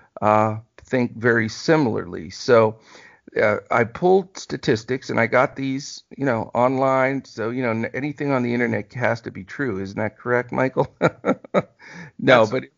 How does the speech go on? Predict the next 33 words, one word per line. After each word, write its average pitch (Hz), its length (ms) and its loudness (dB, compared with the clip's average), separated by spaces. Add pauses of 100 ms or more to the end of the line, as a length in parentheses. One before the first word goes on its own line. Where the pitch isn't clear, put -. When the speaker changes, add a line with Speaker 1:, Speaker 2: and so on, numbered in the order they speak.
Speaker 2:
how 160 100 -12
that 139 200 -10
works. 139 320 -8
Yeah. 127 140 -6 (360)
I 107 40 -10
mean, 107 160 -4
once 131 160 -4
it's 123 100 -8
Speaker 1:
Yeah. 135 80 2
Speaker 2:
on 131 60 2
the 123 100 2
internet, 113 320 0
it's - 160 -20
gotta 117 180 -2
be 107 80 -2
a 98 40 -2
fact. - 380 -10 (420)
Speaker 1:
Yeah, 110 240 0
it, 131 220 -2
it 151 200 2
wasn't 170 540 0
just, - 440 -8
you 123 120 -2
know, 113 160 0
like 110 240 -4
Wikipedia 117 760 -6
or 98 60 -6
something. - 320 -8
I 107 100 -2
dug 110 340 0
in 110 120 0
and 107 180 -4
find, 101 400 0